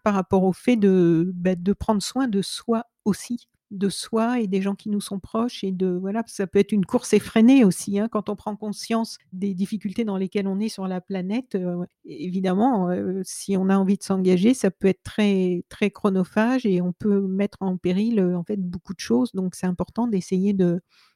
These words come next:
garder cet équilibre et de pas, euh, sacrifier, euh,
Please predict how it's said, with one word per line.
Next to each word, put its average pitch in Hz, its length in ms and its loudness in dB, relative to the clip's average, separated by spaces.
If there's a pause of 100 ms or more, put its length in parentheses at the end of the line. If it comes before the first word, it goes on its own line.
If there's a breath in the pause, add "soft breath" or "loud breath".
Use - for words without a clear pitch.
(120)
garder 196 400 4
cet - 240 -2
équilibre 202 640 -2 (340)
et 185 80 -8
de 175 140 -4
pas, 202 400 -2
euh, 170 240 -2 (260)
sacrifier, 220 960 -2
euh, 185 220 0